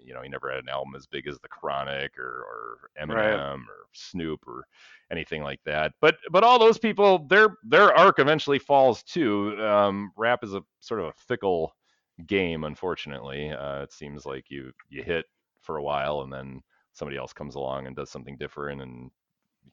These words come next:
Speaker 1: kinda fall by the wayside, and, and that's just the way it goes. But, uh, after, after New Jack Hustler, I went back to all his other shit, Iceberg,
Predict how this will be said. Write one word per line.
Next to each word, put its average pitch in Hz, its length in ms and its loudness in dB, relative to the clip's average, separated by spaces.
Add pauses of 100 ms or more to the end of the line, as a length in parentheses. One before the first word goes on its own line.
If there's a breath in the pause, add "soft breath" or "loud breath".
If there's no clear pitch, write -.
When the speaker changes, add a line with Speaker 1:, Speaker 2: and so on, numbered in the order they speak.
Speaker 1:
kinda 64 140 -10
fall 71 240 -8
by 67 120 -8
the 64 80 -12
wayside, 65 640 -10
and, 62 180 -18 (520 soft breath)
and 71 100 -14
that's 65 160 -10
just 65 140 -20
the - 80 -16
way 64 140 -10
it 62 140 -10
goes. 57 380 -12 (100)
But, 60 180 -6 (160)
uh, 65 140 -6 (120)
after, 151 500 8
after 156 200 4
New 156 80 2
Jack 143 220 6
Hustler, 147 320 6
I 135 40 10
went 127 160 4
back 127 220 8
to 123 80 6
all 127 120 10
his 123 80 4
other 127 160 2
shit, 139 360 2
Iceberg, 127 560 2